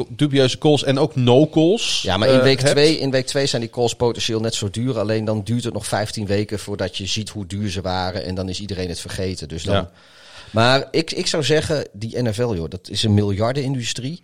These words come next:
Speaker 1: Ja.
Speaker 2: Dan kun je die scheidsrechter, Cruz, die kun je toch wel gewoon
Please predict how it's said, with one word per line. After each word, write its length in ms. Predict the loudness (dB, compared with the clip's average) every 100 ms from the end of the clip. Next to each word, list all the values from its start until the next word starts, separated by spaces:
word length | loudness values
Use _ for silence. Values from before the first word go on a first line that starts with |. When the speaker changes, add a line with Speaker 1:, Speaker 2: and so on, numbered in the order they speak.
| 0
Speaker 1:
Ja. 160 | 0 0 _
Speaker 2:
Dan 120 | -8
kun 120 | -2
je 80 | -2
die 80 | 0
scheidsrechter, 720 | -2 0 -2 -2 -4 -6 -10
Cruz, 280 | -6 -6 -4
die 100 | -4
kun 120 | -2
je 60 | -2
toch 180 | -4 -4
wel 140 | -6
gewoon 440 | -4 -2 0 -2